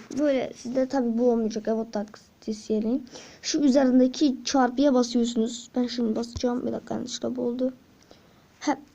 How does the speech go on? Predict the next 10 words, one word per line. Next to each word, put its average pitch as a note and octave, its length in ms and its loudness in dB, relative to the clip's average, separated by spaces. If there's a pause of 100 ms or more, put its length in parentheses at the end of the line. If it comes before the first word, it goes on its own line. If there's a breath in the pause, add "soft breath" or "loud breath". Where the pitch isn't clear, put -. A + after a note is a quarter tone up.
işte A#3+ 280 2
arkadaşlar. A#3 640 0 (720 loud breath)
Eğlence A#3+ 460 4
meraklısı. A#3 680 0 (120)
Bende A3 300 0
var. A#3+ 280 -2 (100)
Eğlence A3+ 380 -2
meraklısını A#3 640 0
silelim. B3+ 580 2 (560 soft breath)
Üstünde, B3+ 400 6